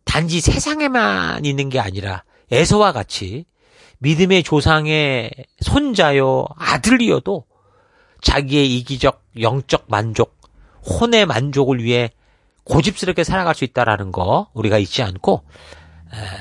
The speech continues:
바른 말씀대로의 길을 걷는 우리가 되길 원합니다. 종교의 형식에 매여서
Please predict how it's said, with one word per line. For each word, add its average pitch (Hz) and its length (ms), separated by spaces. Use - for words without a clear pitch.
바른 180 300
말씀대로의 160 580
길을 131 180
걷는 107 320
우리가 120 260
되길 107 220
원합니다. 87 500
종교의 160 500
형식에 202 520
매여서 139 520